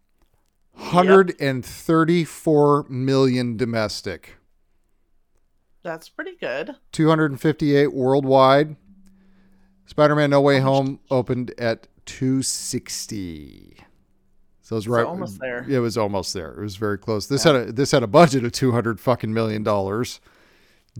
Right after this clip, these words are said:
Speaker 2: Yay.
Speaker 1: Yeah.
Speaker 2: It'll
Speaker 1: Well,
Speaker 2: ma-
Speaker 1: hey, so they made a little bit of money on
Speaker 2: They,
Speaker 1: it
Speaker 2: they made,
Speaker 1: so far.
Speaker 2: they made fifty-eight million so far. That's great. No, I, I think this is gonna do fine. As I understand it, the Monday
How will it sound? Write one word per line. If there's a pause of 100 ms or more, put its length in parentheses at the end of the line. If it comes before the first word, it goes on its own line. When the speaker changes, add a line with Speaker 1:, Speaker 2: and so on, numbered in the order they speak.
Speaker 2:
Yay.
Speaker 1:
Yeah. (400)
Speaker 2:
It'll
Speaker 1:
Well,
Speaker 2:
ma-
Speaker 1:
hey,
so
they
made
a
little
bit
of
money
on
Speaker 2:
They,
Speaker 1:
it
Speaker 2:
they
made,
Speaker 1:
so
far.
Speaker 2:
they
made
fifty-eight
million
so
far.
That's
great. (420)
No,
I,
I
think
this
is
gonna
do
fine.
As
I
understand
it,
the
Monday